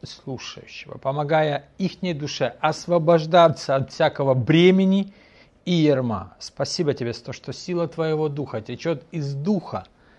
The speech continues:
каждого слушающего, освобождая их душу от всякого влияния тьмы во имя Иисуса.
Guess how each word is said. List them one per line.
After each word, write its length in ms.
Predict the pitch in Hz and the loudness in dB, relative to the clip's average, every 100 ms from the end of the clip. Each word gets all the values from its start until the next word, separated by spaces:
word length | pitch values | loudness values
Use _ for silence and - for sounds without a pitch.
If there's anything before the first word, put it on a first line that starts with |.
| _ _ - | _ _ 2
каждого 480 | 170 180 170 175 170 | 6 6 6 0 0
слушающего, 800 | - 165 - 120 107 - 110 - | -4 -6 -4 -6 -8 -10 -12 -6
освобождая 760 | 160 - 160 156 139 151 143 139 - | -6 -4 -4 -2 0 2 4 0 -4
их 220 | 196 - - | -8 -8 -14
душу 680 | - 123 113 196 180 - - _ _ _ _ | -14 -10 -4 -2 -2 -4 -8 _ _ _ _
от 180 | - 147 | -2 -2
всякого 540 | - 170 165 175 165 151 | -2 0 0 0 0 0
влияния 600 | 127 123 123 131 120 117 | -2 -2 -2 -2 -4 -6
тьмы 260 | - 120 101 | -8 -8 -2
во 260 | 117 - - | 0 0 -2
имя 500 | 180 202 202 202 202 | 2 4 4 0 -4
Иисуса. 560 | 165 - - - - | -12 -12 -18 -20 -20